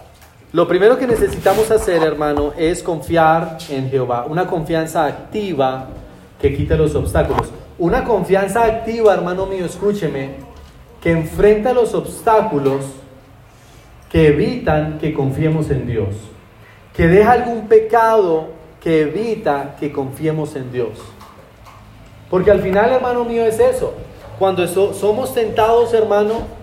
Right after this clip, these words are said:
básicamente es, ¿yo en quién voy a confiar para darme la plenitud? ¿En Dios, que me dice que no peque,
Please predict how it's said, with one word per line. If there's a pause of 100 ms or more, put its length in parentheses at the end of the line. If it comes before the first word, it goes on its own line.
(340)
básicamente
es, (460)
¿yo (300)
en
quién
voy
a
confiar (1600)
para
darme
la
plenitud? (260)
¿En
Dios,
que
me
dice
que
no
peque,